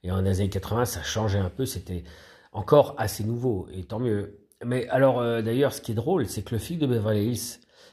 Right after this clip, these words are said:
euh, au départ, ça devait être joué par Stallone. Les gens le savent pas toujours, mais c'était écrit pour Stallone. Et puis, euh, là encore, je sais pas pourquoi ça s'est pas fait. Et donc, c'est Eddie Murphy qui a pris le rôle.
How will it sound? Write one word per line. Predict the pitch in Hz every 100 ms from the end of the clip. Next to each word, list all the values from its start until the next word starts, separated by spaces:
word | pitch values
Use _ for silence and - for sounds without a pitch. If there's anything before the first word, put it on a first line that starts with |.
| _ -
euh, | 98 95 95 -
au | 147
départ, | 110 101 127 143 139
ça | -
devait | 95 101
être | 98
joué | 135
par | 139 98
Stallone. | - 113 110 110 - _ _ _ - - - _
Les | 98
gens | 98
le | 123
savent | - 101
pas | -
toujours, | 113 117 110 160 139
mais | 104
c'était | 92 107 107 107
écrit | 101 -
pour | 143 -
Stallone. | - 110 104 147 175 - _ - - - _ -
Et | 98
puis, | - 110 113
euh, | 107 104 101 98 92 92 90 87 78 73 71 78 78
là | 92
encore, | 95 - 104
je | -
sais | 92
pas | 95
pourquoi | - 113
ça | -
s'est | - 98
pas | 98
fait. | - 131 170 - - _
Et | 87
donc, | 104 117
c'est | - 110
Eddie | 104
Murphy | 113 113 -
qui | 107
a | 98
pris | -
le | 95
rôle. | 127 180